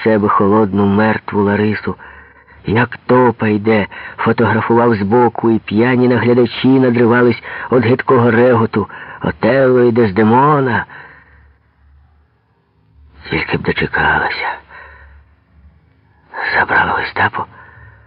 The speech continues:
Могла подумати, що й не вернусь.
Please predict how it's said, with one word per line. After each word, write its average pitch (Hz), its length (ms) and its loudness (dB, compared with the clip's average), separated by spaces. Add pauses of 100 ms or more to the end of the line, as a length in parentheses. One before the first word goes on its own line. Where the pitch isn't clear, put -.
(1000)
Могла - 400 -2
подумати, 95 420 -4
що - 280 -4
й - 100 -8
не - 160 -8
вернусь. - 540 -4